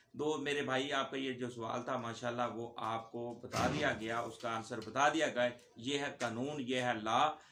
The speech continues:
मेरी कोशिश है, ये सदका जारिया है, खिदमत खलक है।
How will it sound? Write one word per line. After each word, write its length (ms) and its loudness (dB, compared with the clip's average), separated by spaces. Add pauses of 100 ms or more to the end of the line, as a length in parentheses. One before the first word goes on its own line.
(180)
मेरी 240 6
कोशिश 340 0
है, 180 4
ये 60 2
सदका 540 -2
जारिया 480 2
है, 100 -4
खिदमत 520 -4
खलक 280 2
है। 180 2